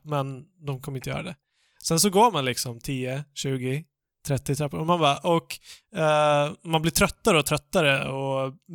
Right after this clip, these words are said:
Barrett blir helt, han, han är ju lite tyngre än alla andra, så,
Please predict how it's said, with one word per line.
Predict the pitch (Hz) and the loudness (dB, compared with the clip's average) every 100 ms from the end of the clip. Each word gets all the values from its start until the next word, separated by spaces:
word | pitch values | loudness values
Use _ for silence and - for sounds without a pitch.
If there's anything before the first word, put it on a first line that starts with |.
| 151 | 2
Barrett | 160 156 151 143 143 156 | 4 6 4 0 -2 -6
blir | 143 143 | -2 0
helt, | 135 139 131 - - - _ - - - - | 0 -2 -4 -10 -10 -10 _ -20 -20 -20 -8
han, | 135 165 139 | -2 -2 0
han | 160 | 2
är | |
ju | 165 | 4
lite | 165 165 | 2 2
tyngre | 190 190 165 147 | 0 2 2 2
än | |
alla | 143 135 | 2 2
andra, | 139 151 131 127 | 2 0 -2 -2
så, | - 135 131 | -2 0 0